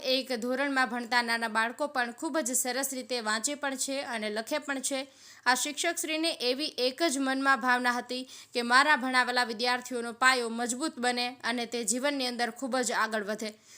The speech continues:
અમૃતભાઈ સાહેબની પ્રશંસા કરીએ તેટલી ઓછી પડે તેમ છે. આ વિદાય સમારંભની અંદર ગામ એકઠું થઈ શાલ ઉઢાડી સન્માન પણ કરવામાં આવ્યું હતું, તેમજ બાળકો દ્વારા અલગ અલગ જાતની ગિફ્ટ અમૃતભાઈને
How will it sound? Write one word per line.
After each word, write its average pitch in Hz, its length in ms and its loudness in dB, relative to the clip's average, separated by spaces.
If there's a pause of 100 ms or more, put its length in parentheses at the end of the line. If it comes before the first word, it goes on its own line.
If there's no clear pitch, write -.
(120)
અમૃતભાઈ 294 500 4
સાહેબની 269 460 2
પ્રશંસા 247 540 -2
કરીએ 240 340 -2
તેટલી 247 340 -4
ઓછી 285 280 0
પડે 254 260 -2
તેમ 247 220 -2
છે. 262 300 -2 (220)
આ 247 80 6
વિદાય 262 280 4
સમારંભની 240 540 -2
અંદર 233 280 -4
ગામ 226 360 2
એકઠું 240 320 -4
થઈ 240 240 -6
શાલ 277 320 4
ઉઢાડી 247 360 0
સન્માન 247 380 0
પણ 285 200 -6
કરવામાં 269 400 2
આવ્યું 254 220 -2
હતું, 269 200 -10
તેમજ 247 360 -2 (340)
બાળકો 294 360 6
દ્વારા 269 300 4
અલગ 240 360 0
અલગ 240 260 -2
જાતની 254 440 0
ગિફ્ટ 262 360 -6
અમૃતભાઈને 240 920 -2